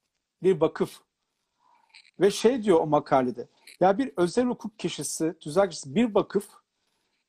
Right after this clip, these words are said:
bir kadının cinsiyetiyle ilgili, vücuduyla ilgili nasıl karar verebilir?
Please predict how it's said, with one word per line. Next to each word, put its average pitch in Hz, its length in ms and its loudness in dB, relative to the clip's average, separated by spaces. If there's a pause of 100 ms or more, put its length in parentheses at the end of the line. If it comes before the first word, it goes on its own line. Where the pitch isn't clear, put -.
(200)
bir 233 280 2
kadının 185 560 -2 (1300)
cinsiyetiyle 196 880 0
ilgili, 170 480 -2
vücuduyla 196 720 -2
ilgili 185 520 -2
nasıl 240 240 2
karar 156 380 4
verebilir? 127 520 -12